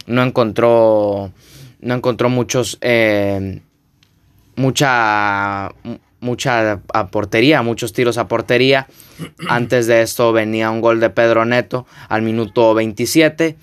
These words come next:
y cerrando el primer tiempo, Daniel Podence al minuto cuarenta y dos. Después vendrían, eh, cambios defensivos por parte de los Wolves. Entraba Max Kilman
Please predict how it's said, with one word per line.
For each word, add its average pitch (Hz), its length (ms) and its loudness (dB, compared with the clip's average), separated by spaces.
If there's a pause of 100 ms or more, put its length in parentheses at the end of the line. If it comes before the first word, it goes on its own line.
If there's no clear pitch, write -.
(280)
y 143 240 2
cerrando 127 800 2
el 113 180 2
primer 113 400 -4
tiempo, 120 560 -2
Daniel 113 380 0
Podence 113 680 0 (260)
al 113 140 -2
minuto 117 380 -2
cuarenta 117 400 2
y 117 40 4
dos. 120 240 2
Después 107 420 0
vendrían, 110 580 0 (260)
eh, 107 240 -2
cambios 117 420 2
defensivos 113 720 0
por 110 220 -2
parte 110 500 0
de 104 160 2
los 107 240 0
Wolves. 151 420 0 (340)
Entraba 113 880 0
Max 113 340 -4
Kilman 147 560 -2